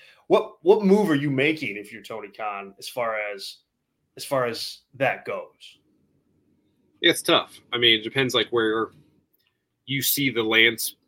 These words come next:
Speaker 2: the landscape in ten years, right? Like, do you wanna be the first kind of sports property to be fully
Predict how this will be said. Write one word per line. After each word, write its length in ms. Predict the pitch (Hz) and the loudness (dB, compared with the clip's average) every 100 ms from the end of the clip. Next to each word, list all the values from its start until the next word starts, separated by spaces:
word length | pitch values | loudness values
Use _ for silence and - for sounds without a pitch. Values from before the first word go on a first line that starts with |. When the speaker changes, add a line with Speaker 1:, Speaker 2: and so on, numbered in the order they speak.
| _ - | _ -8
Speaker 2:
the 120 | 104 | -6
landscape 540 | 101 113 110 - 101 101 | -2 -2 -2 -4 -4 -6
in 180 | 92 - | -12 -14
ten 220 | - 110 | -6 -4
years, 320 | 98 92 - - | -4 -8 -10 -14
right? 260 | 87 90 - | -8 -8 -8
Like, 220 | 92 87 - | -12 -12 -10
do 80 | 107 | -6
you 100 | 107 | -6
wanna 100 | 104 | -4
be 120 | 104 | -6
the 100 | - | -8
first 600 | - 107 104 - - - _ _ _ _ _ _ _ _ _ _ - | -4 -4 -2 -6 -10 -16 _ _ _ _ _ _ _ _ _ _ -4
kind 120 | 120 | -4
of 120 | 104 | -2
sports 400 | - - 120 - | -4 -2 -2 -2
property 640 | - 110 107 139 135 139 | -6 -4 -2 2 2 2
to 140 | 139 120 | -4 -8
be 120 | 101 | -6
fully 540 | - 110 110 117 117 | -4 0 0 0 -2